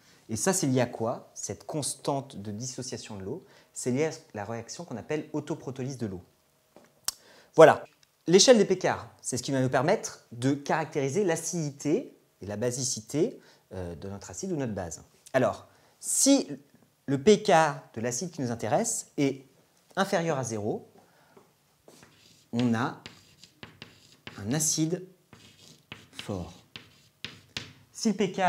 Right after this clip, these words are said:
est supérieur à quatorze, on a une base forte. Et entre les deux, ben, on a les acides faibles et les bases faibles. Alors, comment est-ce qu'on calcule le P H,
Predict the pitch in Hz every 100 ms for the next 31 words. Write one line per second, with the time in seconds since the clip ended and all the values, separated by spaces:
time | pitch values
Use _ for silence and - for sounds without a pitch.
0 | 165 135 - 240 220 175 175 160 147 -
1 | - _ _ - 101 107 - 143 240 -
2 | - _ _ _ _ 95 101 98 87 95
3 | 104 120 139 - - - - - _ -
4 | - - - - - - - _ - 90
5 | - - - - _ - - - - -
6 | - - - - - - _ - - -
7 | _ _ - - - - _ 170 165 165
8 | - - _ _ - - 196 196 135 95
9 | 90 - _ _ - 95 92 120 147 -
10 | 127 131 123 101 - 147 131 110 101 -
11 | - 76 - - _ _ _ _ - -
12 | - - - - - - 131 - 208 202
13 | - 147 135 - 175 127 156 135 113 -
14 | -